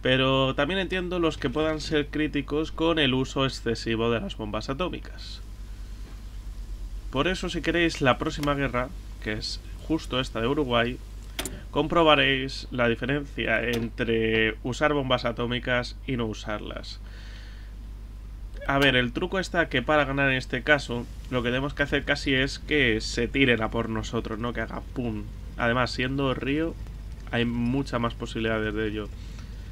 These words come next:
Que nos ataquen, y como nos atacan en, en cruzando río y demás, empezarán a tener un desgaste, y después de eso, pues le damos a avanzar. De hecho, hay que ponerlo ya casi listo para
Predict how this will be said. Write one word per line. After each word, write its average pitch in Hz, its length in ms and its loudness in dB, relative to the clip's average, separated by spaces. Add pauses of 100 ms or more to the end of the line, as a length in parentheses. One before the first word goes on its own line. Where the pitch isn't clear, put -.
(1300)
Que 113 140 2
nos 113 160 2
ataquen, 170 500 4 (680)
y 113 400 4
como 110 220 -4
nos 110 200 -2
atacan 151 440 4
en, 110 520 0 (640)
en 113 160 -2
cruzando 127 480 0
río 127 240 4
y 120 40 4
demás, 143 500 2 (100)
empezarán 110 440 -2
a 107 60 -2
tener 117 180 0
un 127 100 0
desgaste, 147 720 -2
y 123 60 -4
después 110 340 -2
de 113 160 2
eso, 135 240 -2
pues 117 220 -4
le - 60 -4
damos 107 320 -4
a - 20 -8
avanzar. 110 440 -2 (720)
De - 160 -2
hecho, 113 540 -2
hay 113 80 -2
que 117 100 -6
ponerlo 117 460 0
ya 117 220 6 (100)
casi 117 280 0
listo 127 400 0
para 110 300 0